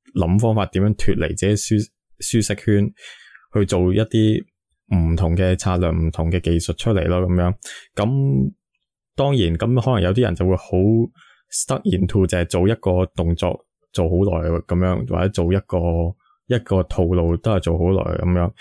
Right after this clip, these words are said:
咁究竟有冇啲咩特別嘅學習嘅技巧，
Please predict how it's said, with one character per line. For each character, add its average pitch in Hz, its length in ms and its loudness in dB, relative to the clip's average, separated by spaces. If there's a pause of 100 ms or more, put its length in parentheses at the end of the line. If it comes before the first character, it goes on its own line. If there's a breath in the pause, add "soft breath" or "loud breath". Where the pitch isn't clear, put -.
(220 loud breath)
咁 139 260 0
究 107 200 -2
竟 117 100 0
有 107 80 0
冇 101 220 2
啲 117 180 -2
咩 113 240 0 (440)
特 85 100 -4 (180)
別 90 160 -4
嘅 95 140 0
學 - 100 -4 (120)
習 - 220 -4
嘅 92 300 0 (240)
技 85 260 0
巧， 87 320 -2